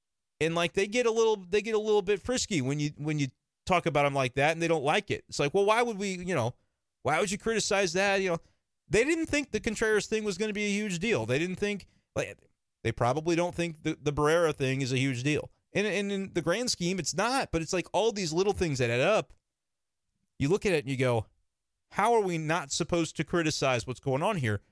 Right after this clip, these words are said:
Ten games below five hundred. I've said the whole way the Cardinals are winning this division, no doubt. Doubt crept into my mind over this weekend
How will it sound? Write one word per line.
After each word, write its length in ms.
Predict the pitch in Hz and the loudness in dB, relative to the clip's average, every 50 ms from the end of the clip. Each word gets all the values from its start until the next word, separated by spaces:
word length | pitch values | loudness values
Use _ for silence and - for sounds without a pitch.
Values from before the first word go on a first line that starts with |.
| _ _ _ _ _ _ _ _ _ _ _ | _ _ _ _ _ _ _ _ _ _ _
Ten 220 | - 190 196 196 185 | 2 2 2 2 2
games 260 | 156 139 135 127 - | 0 0 -2 -2 -4
below 280 | - 127 127 127 123 | -4 -2 0 0 0
five 260 | 117 - 127 127 117 - | 0 -2 -4 -4 -2 -2
hundred. 320 | 170 190 156 104 - - _ _ _ _ _ _ _ _ _ _ _ _ - | -2 -2 -2 -4 -6 -8 _ _ _ _ _ _ _ _ _ _ _ _ -4
I've 240 | - 143 208 240 269 | 0 2 2 2 2
said 180 | - 240 208 165 | 2 0 0 0
the 100 | 151 143 | 0 2
whole 220 | 175 208 202 170 | 2 4 4 4
way 220 | 175 190 185 151 | 4 4 4 2
the 120 | 123 117 113 | 0 -2 -2
Cardinals 360 | - 160 170 170 180 165 - | -2 0 0 0 -2 -4 -2
are 80 | 156 139 | -2 0
winning 260 | 135 147 156 151 147 | 0 0 0 0 0
this 140 | 139 127 - | -2 -2 -2
division, 440 | - 127 117 120 107 - 90 - - | -2 -2 0 0 -2 -2 -6 -10 -6
no 240 | 120 123 139 147 156 | -2 0 2 2 2
doubt. 300 | 135 127 110 98 90 - _ _ _ _ _ _ _ _ _ _ _ _ _ _ _ _ _ - | 2 0 0 -2 -4 -8 _ _ _ _ _ _ _ _ _ _ _ _ _ _ _ _ _ -4
Doubt 280 | - - 175 214 233 - | 0 2 2 2 2 0
crept 280 | - 214 220 185 - 208 | 0 0 0 0 -2 -2
into 160 | 214 202 202 | -2 -2 0
my 160 | 196 190 180 | 0 0 2
mind 280 | 175 175 175 185 190 185 | 2 0 0 0 0 0
over 120 | 180 165 | -2 0
this 200 | 170 175 156 - | 0 -2 -2 0
weekend 380 | 160 165 160 - 165 147 143 139 | -2 -4 -2 0 0 -2 -2 -2